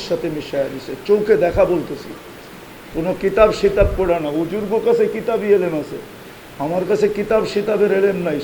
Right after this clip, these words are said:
শুধু চোখে দেখা আছে। আজকে সূর্য বলতে বলতে ডুবছে, "লান আউদ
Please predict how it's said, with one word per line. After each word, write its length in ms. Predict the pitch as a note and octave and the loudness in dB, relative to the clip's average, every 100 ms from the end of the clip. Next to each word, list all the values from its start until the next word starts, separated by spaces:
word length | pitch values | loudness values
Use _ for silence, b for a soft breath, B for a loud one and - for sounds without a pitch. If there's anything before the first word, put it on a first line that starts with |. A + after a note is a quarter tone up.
| D#3 | -4
শুধু 200 | D#3+ F3+ | -2 0
চোখে 320 | F#3 E3+ F3+ | 0 0 2
দেখা 240 | E3 D#3 | 2 2
আছে। 280 | D3 C#3 - - - - - - - - - - - - - - - - - - - - - - - - - - - | 0 0 -6 -14 -16 -18 -20 -18 -18 -18 -18 -18 -18 -18 -18 -18 -18 -18 -18 -16 -16 -14 -14 -16 -16 -18 -20 -12 -6
আজকে 380 | G#3 - D4+ | -6 -4 0
সূর্য 380 | D4 - C#4+ C#4 | 0 2 0 4
বলতে 380 | C#4+ C#4 C#4 D#4 | 4 4 4 0
বলতে 320 | D4+ D4 D4 | 0 0 2
ডুবছে, 360 | G3 F#3+ F#3+ E3+ | 4 4 4 2
"লান 240 | A3 C4 | 4 2
আউদ 300 | C#4 B3+ A#3+ | 4 6 4